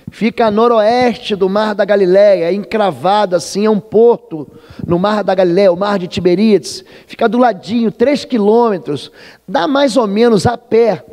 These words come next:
uma meia hora, uns vinte minutos de caminhada até Betsaida. Betsaida significa casa dos pescadores, é um porto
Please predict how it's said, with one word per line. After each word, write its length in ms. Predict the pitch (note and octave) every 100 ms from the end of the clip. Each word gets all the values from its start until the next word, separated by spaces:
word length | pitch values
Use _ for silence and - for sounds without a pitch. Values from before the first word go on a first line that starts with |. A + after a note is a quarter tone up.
| - - _ _ _ _ _ _ _ _ _ _ _ _ _ _ _ _ _ _
uma 140 | - F#3+
meia 440 | F3+ A3 A3+ F#3+
hora, 480 | E3+ G3+ G#3+ G#3 F3+
uns 280 | D#3+ D3 A#2+
vinte 320 | F#3 A#3+ -
minutos 240 | G3 G#3
de 120 | D#3+ D#3+
caminhada 680 | G3+ F#3+ F3+ G#3 G3+ F#3+ - - -
até 260 | G#3+ - G3
Betsaida. 920 | E3 G3 D#3+ - F#3+ F#3+ F#3+ E3+ D3
Betsaida 760 | F3+ - - F#3+ A#3 G#3+ G#2+ - - _ _ _ -
significa 600 | - F3 F3 G3+ G3 F3
casa 720 | - F#3+ A3 A3+ F3 A3 F#3+ _ _ _ _ _
dos 220 | C#3 E3+
pescadores, 1000 | - G3 - F3 C#3 A#2 G3+ G#3 E3 C#3 D#3
é 60 |
um 80 | A3
porto 840 | F3+ - G3 C4 - - - B3